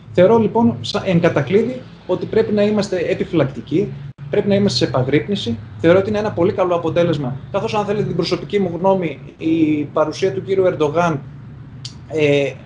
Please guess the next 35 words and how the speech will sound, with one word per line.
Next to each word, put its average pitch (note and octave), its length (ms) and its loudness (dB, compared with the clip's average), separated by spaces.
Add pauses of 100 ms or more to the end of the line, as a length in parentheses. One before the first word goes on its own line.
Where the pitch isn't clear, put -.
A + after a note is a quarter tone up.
(240)
άφησε F#3+ 240 -2
ένα G3 120 2
πολύ F3+ 280 2
μεγάλο E3+ 340 4
κενό D3 260 -2
στην C#3+ 140 -8
Ανατολική C3+ 380 -2
Μεσόγειο, D3 380 -2
με C#3 120 4
αποτέλεσμα, C#3+ 680 0 (220)
ε, C#3 340 0 (260)
η E3+ 100 -8
Τουρκία F3 480 0
να E3+ 80 0
προσπαθήσει E3+ 420 -6
να E3 60 -4
καταλήψει D#3 400 -4
σε - 80 -12
αυτό D3 140 -8
το C#3 100 -4
χώρο, G#3 420 2 (380)
ε, F#3 380 0
και F#3+ 240 2
θέλω A#3 200 0
να A3+ 120 0
πιστεύω A#3 300 0
ότι G#3+ 380 -2
τα F#3 80 -2
καλύτερα G#3 400 2
όσον G#3 180 0
αφορά F#3+ 180 0
τις F#3 80 -4
σχέσεις F#3+ 240 0
Ελλάδας-Αμερικής F3 680 0
έρχονται. C3+ 260 -6